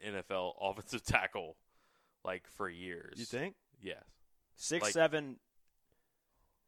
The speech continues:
Speaker 2: Is that how tall N F L O Ts are?
Speaker 1: Sure.
Speaker 2: Six foot seven? Really?
Speaker 1: Six five to six seven, yeah. Sure.
Speaker 2: Damn,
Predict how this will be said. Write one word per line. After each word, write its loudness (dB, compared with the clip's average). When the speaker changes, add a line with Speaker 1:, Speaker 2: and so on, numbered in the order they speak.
Speaker 2:
Is -10
that 0
how -2
tall 6
N 2
F 0
L 4
O 0
Ts -4
are? -4
Speaker 1:
Sure. 2
Speaker 2:
Six 0
foot 2
seven? 0
Really? 2
Speaker 1:
Six -6
five 4
to -12
six -10
seven, -4
yeah. -14
Sure. -2
Speaker 2:
Damn, -2